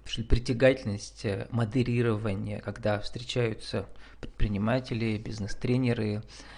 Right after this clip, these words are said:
или там эксперты и пытаются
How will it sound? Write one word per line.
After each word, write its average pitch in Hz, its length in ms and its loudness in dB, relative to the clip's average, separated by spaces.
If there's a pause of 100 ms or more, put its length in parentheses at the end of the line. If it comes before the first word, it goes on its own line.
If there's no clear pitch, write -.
(140)
или 104 340 -6
там 95 260 -6
эксперты 127 1000 4
и 113 680 2
пытаются 113 680 2